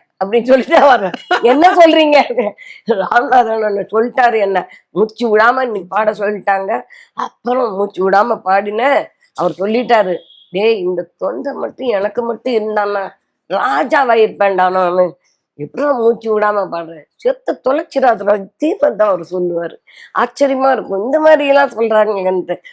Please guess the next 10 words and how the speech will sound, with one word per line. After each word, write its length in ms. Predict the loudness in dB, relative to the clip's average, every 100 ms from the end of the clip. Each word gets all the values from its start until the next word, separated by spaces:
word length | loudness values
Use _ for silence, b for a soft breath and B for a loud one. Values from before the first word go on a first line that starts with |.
| B B
ஆனா 200 | 0 6
அப்பா 360 | 6 4 2
வந்து 220 | 2 4 2
அந்த, 180 | 2
அந்த 420 | -2 -4 -6 -6 -2
மூச்சு 360 | -2 0 2 2
விடாம 280 | 2 0 -2
பாடுறதெல்லாம் 600 | -2 -2 -6 -4 -2 -4 -6 -8 -4
சாதாரணமா 520 | 0 0 0 -2 -6
பாடிடுவார். 500 | -6 -8 -8 -10 -12